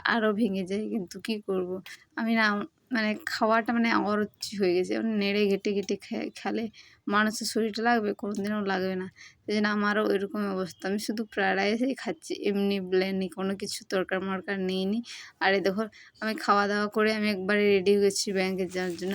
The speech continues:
আর দেখো, ব্যাংকে যাবো, আর ব্যাংকের থেকে এসে ওষুধ মষুধ নিয়ে আসে, মানে ডাক্তার ঘর গেছিলাম, ওষুধ নিয়ে চলে আসছি, মানে আর সেখানে যেয়ে ভিডিও করি না। আর দেখো, ওষুধ খাওয়া যাচ্ছে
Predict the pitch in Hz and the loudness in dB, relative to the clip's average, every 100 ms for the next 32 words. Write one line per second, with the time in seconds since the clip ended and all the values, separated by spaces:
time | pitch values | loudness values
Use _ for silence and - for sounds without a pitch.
0 | - 170 175 185 190 160 - - - 180 | -2 -2 -2 -4 -6 -10 -12 -16 -6 -4
1 | 185 160 180 - _ - 180 175 233 - | -4 -4 -6 -6 _ -4 -2 -2 -4 -8
2 | - - _ 185 175 196 185 196 - 202 | -20 -20 _ -4 0 0 0 -6 -6 -4
3 | 196 - 202 185 - 240 262 240 - 202 | -4 -2 -2 -2 -2 0 0 -2 -2 -2
4 | 208 226 214 208 208 208 - 285 311 302 | -2 -4 -2 -2 -2 -4 -6 -6 -6 -4
5 | 196 196 190 214 185 190 180 180 240 247 | -2 -2 -4 -6 -6 -4 -2 -2 -4 -6
6 | - - - 208 208 175 190 202 202 202 | -8 -20 -8 -6 -6 -4 -2 -2 -2 -2
7 | 208 233 - 240 247 240 - _ - - | -2 -4 -4 -4 -2 -4 -8 _ -20 -20
8 | - _ - - 220 214 220 226 214 190 | -20 _ -8 -2 0 0 0 2 2 4
9 | 196 190 190 196 202 202 208 226 - - | 4 4 2 2 4 0 -2 -6 -14 -18
10 | - 208 185 - - 202 202 - 208 202 | -8 -4 -4 -6 -14 -12 -10 -6 -4 -6
11 | - | -6